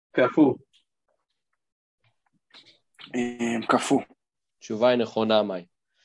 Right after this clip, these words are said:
Speaker 3: אחד אפס מאי. קפו הוא השחקן היחיד בהיסטוריה ששיחק בשלושה משחקי גמר ברצף במונדיאל. נכון, לא נכון?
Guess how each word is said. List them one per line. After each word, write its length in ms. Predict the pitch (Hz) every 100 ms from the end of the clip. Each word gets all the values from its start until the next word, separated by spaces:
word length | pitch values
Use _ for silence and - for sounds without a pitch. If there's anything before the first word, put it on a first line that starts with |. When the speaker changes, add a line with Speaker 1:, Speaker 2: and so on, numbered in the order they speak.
| _ _ _ _ _ _ _ _ -
Speaker 3:
אחד 260 | - 123 117
אפס 280 | - -
מאי. 180 | 101 90 -
קפו 260 | 123 -
הוא 120 | 208
השחקן 480 | 180 - - - 180
היחיד 340 | 170 151 160 147
בהיסטוריה 600 | 151 143 - 131 135 139
ששיחק 340 | 131 - 151
בשלושה 480 | 151 - 120 - 160
משחקי 640 | 151 135 - 127 - 139 107 _ _ _ - 110
גמר 480 | 120 135 147 127 98 -
ברצף 800 | 101 117 113 143 143 170 165 - 107
במונדיאל. 600 | 110 113 110 107 104 98
נכון, 460 | 107 - 170 151
לא 140 | 147 165
נכון? 420 | 160 165 170